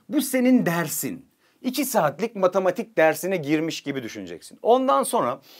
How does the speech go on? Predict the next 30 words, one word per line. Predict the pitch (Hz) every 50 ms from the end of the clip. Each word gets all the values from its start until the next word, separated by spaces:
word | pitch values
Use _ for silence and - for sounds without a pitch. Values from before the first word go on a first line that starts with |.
| - - _ -
soru | - - 190 208 240 262
çözeceksen | - - 269 269 233 208 233 294 - - - - 127 151 349 - - - _ -
açıyorsun | - 262 262 - 247 269 233 - 233 220 214
verdiğim | 226 247 254 247 220 208 240 233 233
ödevleri, | - 233 214 247 247 233 208 185 165 160 208 214 196 - - -
yapıyorsun. | - 247 240 - 240 226 185 180 - 185 190
Kaç | - 247 254 254
saatte | - 226 196 180 175 - 185 175
çözdün | - 175 160 151 165 170
ödevleri? | 156 147 156 151 143 143 151 170 220 214 - - - _ _ -
İki | - - - 254
saatte | - - 208 185 165 160 - - 208
ödev | 175 156 170 165 151
çözdün. | 151 - 120 107 98 101 120
İşte | - - 254 - - - 131 143 156 156 _ _ _ _ _ -
burası | 127 151 190 185 - 202 151
ders | 175 180 180 180 -
çalışma | 175 170 165 - - 185 160
süresi | 165 - 165 160 156 - 156 135
değil. | 139 120 104 - _ _ -
Burası | 147 165 175 170 - 143 117 -
senin | - - 160 151 123 110 - -
okulun. | 147 - - 208 226 269 294 285 262 - - _ _ _ _ _ -
İki | 226 208 - 311
saat | 285 - - 165 160 190 208 - - -
ders | 139 160 180 185 180 -
çalıştım | - 175 156 147 - - 175 151 135
diye | 135 165 165 151
buraya | 135 131 123 113
yazabilirsin. | 107 98 90 98 92 87 87 87 - -